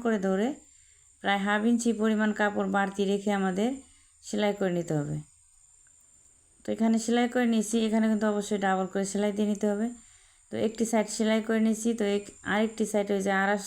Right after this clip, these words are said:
পার্টের সঙ্গে এখানে পায়ের অংশ জয়েন করে নিব। তো এখানেও হাফ ইঞ্চি কাপড় বাড়তি রেখে আমাদের সেলাই করে নিব। তো খোলা পাশগুলো অবশ্যই আমরা খেয়াল করে ডাবল করে সেলাই দিয়ে নিব।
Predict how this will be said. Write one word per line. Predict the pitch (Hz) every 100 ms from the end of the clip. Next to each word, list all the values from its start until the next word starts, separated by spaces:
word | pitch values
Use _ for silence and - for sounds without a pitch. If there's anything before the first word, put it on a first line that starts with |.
| -
পার্টের | - 196 196 190
সঙ্গে | 190 180 185 247 285 - - - - _ _ -
এখানে | 190 208 196 190 190
পায়ের | 220 226 240
অংশ | 233 226 190
জয়েন | 190 170
করে | 160 165
নিব। | 156 151 147 147 - - _ _ _ -
তো |
এখানেও | 208 220 226 226
হাফ | 214 208
ইঞ্চি | 214 208 214
কাপড় | 208 208 196
বাড়তি | 196 196 196
রেখে | 190 196 196
আমাদের | 190 180 180 233 262 - - _ _ _ -
সেলাই | - 208 202
করে | 202 175
নিব। | 156 143 143 - - _ _ _ _ _ - _ - _ _ _ _ -
তো | - 202
খোলা | - 233
পাশগুলো | 240 247 233 233 240
অবশ্যই | 220 220 220 226
আমরা | 220 214
খেয়াল | 214 214 196
করে | 196 202
ডাবল | 196 190 185
করে | 180 190
সেলাই | 190 190 202
দিয়ে | 196 202
নিব। | 190